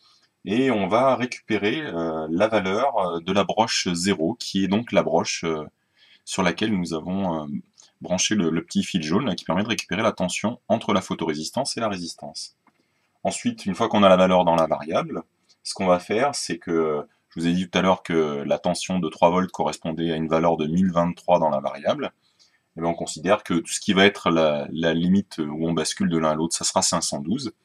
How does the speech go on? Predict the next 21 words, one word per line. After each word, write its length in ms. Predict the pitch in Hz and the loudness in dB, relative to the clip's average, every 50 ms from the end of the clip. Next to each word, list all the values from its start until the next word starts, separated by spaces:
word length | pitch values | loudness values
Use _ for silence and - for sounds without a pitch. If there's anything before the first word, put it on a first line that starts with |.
| _ - - - _ _ _ _ _ _ _ - | _ -20 -20 -20 _ _ _ _ _ _ _ -4
Euh, 260 | 90 78 73 73 - - | -2 0 0 0 -2 2
en 160 | - 98 107 117 | 4 4 4 6
dessous, 520 | 120 117 107 - - - 127 127 123 110 98 | 4 2 2 2 -2 0 0 2 2 2 2
on 80 | 92 87 | 2 2
va 100 | 87 87 | 0 0
décider 460 | 85 87 82 - - 90 87 95 95 | 0 0 -2 -2 -4 -2 -2 0 2
d'afficher, 540 | 90 85 82 - - 92 85 - - - 92 | 2 2 0 0 -2 -4 -2 -2 -2 -2 -2
euh, 340 | 92 92 85 80 76 73 - - | 0 0 0 0 0 -2 -2 -2
une 200 | 98 101 101 92 | 0 2 2 2
lune, 380 | 82 76 82 107 147 151 135 | 0 0 -2 -2 -2 0 -2
et 220 | 107 95 90 85 82 | 0 0 0 0 2
au-dessus 380 | - 107 110 104 98 - - 104 | 4 2 4 4 2 -2 -6 -8
de 80 | - | -8
cette 160 | - - 82 76 | -6 -8 -4 -4
valeur, 260 | 76 71 78 87 101 | -4 -2 0 0 0
on 120 | 98 87 78 | 0 0 0
va 80 | 76 | -2
afficher 500 | 73 76 - - 80 - - - 98 95 _ - | -4 -6 -6 -6 -4 -2 -2 -2 -2 -4 _ 2
un 140 | 95 92 90 | 2 2 2
petit 160 | - 107 101 | 2 0 0
soleil. 440 | - - 92 78 76 76 76 76 | 0 0 0 0 -2 -2 -6 -8